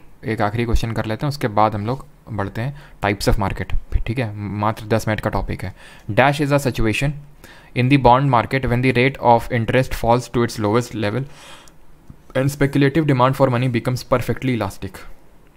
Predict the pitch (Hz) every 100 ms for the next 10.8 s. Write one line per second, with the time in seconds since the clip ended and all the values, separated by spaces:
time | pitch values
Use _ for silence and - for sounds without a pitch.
0 | - - - - _ - - - - 113
1 | 135 123 117 127 131 135 123 123 - -
2 | 117 113 123 110 113 107 131 131 - -
3 | - 107 110 110 120 117 120 131 139 113
4 | 123 123 120 104 - 98 92 92 92 110
5 | 107 127 120 127 156 151 - - - -
6 | - 107 117 131 127 135 123 131 160 160
7 | - - - - 127 127 127 143 147 -
8 | - 120 113 - 131 - 110 - 113 107
9 | 98 101 120 143 143 131 127 117 139 131
10 | 127 123 120 113 110 113 160